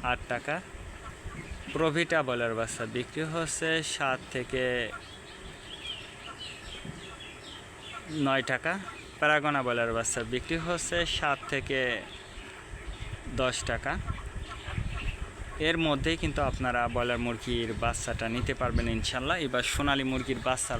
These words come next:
পাইকারি রেটটা আপনাদেরকে জানিয়ে দেব। সোনালী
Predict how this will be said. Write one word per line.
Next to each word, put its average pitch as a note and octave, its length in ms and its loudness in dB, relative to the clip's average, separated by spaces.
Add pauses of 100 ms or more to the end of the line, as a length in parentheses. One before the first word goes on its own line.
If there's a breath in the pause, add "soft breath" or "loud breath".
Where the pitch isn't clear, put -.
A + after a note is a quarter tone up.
পাইকারি B2 400 2 (100)
রেটটা A2+ 340 0
আপনাদেরকে A2 580 0 (420)
জানিয়ে G#2+ 320 -2
দেব। G#2+ 100 -4 (920 loud breath)
সোনালী E3 420 6